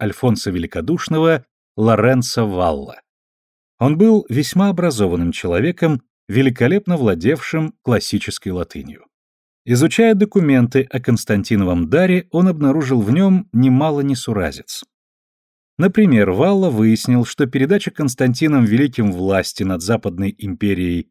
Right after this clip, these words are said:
Папе Римскому не упоминается ни в одном из признанных античных источников.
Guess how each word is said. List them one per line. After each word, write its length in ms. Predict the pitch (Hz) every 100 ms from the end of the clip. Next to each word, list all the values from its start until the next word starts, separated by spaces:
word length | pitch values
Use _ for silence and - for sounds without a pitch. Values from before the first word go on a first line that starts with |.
| _ _ -
Папе 320 | 113 - 85
Римскому 680 | 90 120 - 156 180 175 _ _ _ -
не 180 | 127 190
упоминается 800 | 233 214 202 196 180 180 - 151
ни 140 | 143
в 60 | 123
одном 380 | 98 123 175 -
из 280 | 117 107
признанных 680 | - 104 143 151 160 165 -
античных 640 | - 101 - 90 - 104 -
источников. 840 | 123 - - - - - - -